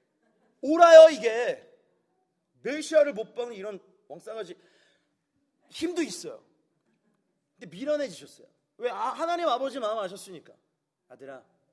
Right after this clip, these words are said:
네가 죽어야 길이 있다. 네가 유월절 어린 양으로 피를 흘려야 이들의 구원이 있다."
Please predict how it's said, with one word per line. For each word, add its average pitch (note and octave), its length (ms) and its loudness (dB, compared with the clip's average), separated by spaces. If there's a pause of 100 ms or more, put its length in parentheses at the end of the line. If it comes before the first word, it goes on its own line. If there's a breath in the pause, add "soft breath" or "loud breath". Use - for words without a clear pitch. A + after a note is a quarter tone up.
(720)
네가 C#3 200 -20
죽어야 C#3 440 -20
길이 - 200 -20
있다. - 220 -20 (1000)
네가 D3+ 500 -12
유월절 D3+ 360 -12
어린 C3 240 -16
양으로 B2+ 400 -20 (260)
피를 F#3+ 300 -20
흘려야 F3 420 -20 (1700)
이들의 C3+ 240 -20
구원이 G#2+ 320 -20
있다." - 260 -20